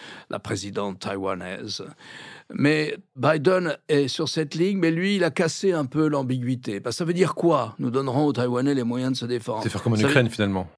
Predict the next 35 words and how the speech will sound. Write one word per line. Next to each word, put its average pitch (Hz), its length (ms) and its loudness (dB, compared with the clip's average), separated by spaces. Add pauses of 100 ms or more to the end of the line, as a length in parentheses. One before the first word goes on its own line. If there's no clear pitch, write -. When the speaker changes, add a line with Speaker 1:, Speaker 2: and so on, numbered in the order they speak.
Speaker 1:
Exactement. 135 680 0
Ça - 180 -2
veut 139 60 0
dire 160 200 0
que 143 300 2
c'est 127 180 -6
faire 139 220 -2
comme 131 140 0
en 143 60 0
Ukraine. 139 360 0
Il - 20 4
n'y 135 60 2
aura 135 180 0
pas 165 280 4
de 135 180 0
bottes 120 340 0
américaines 127 680 0
à 127 60 -4
Taïwan, 131 540 0
hein. 123 300 -4
Il - 80 -6
n'y 92 80 -6
aura 101 180 -8
pas 143 160 0
de 135 80 -4
soldats 135 480 -4
américains, 123 640 -2
marins 127 480 0
ou 123 160 0
aviateurs 120 560 0 (140)
directement 143 840 2
engagés 135 680 2
contre 139 420 0
l'armée 123 240 0
chinoise. 113 460 -2